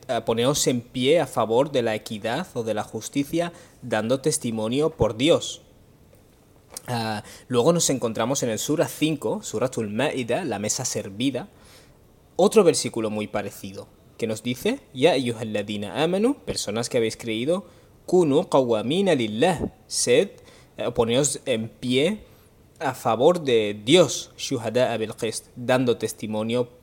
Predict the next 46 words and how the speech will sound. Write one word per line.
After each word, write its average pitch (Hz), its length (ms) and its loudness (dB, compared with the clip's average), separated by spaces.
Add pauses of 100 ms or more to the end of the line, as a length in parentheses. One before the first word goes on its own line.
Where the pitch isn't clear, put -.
(240)
por 113 180 4
la 104 180 -4
equidad 110 460 -6
o 113 60 -4
la 104 100 -6
justicia. - 640 -10 (720)
En 131 100 2
el 131 140 0
del 123 100 -2
sura 190 540 0 (160)
Las 131 180 -2
Mujeres, 180 380 -2
Suratun 113 480 -4
Nisa, 107 400 -8
se - 180 -2
nos 123 160 -2
ha 156 80 2
dicho 139 280 -2
que 147 100 -2
nos 123 120 -4
pongamos 117 520 -2
en 110 100 0
pie 131 220 -2
por 127 160 2
la 113 100 0
justicia, 113 640 -4 (340)
dando 131 340 2
testimonio 113 600 -2
ante 101 240 -6
Dios, 98 320 -8
¿no? 131 160 -14 (460)
Y 151 100 4
en 151 80 6
el 143 100 4
de 127 120 2
Suratul 160 400 0
Maida 156 360 2
se 151 120 -2
nos 139 220 -2
ha 147 100 2
dicho 139 260 -2
que - 80 -4
nos 123 140 -2
pongamos 139 500 -2
en 113 140 -2
pie 165 400 0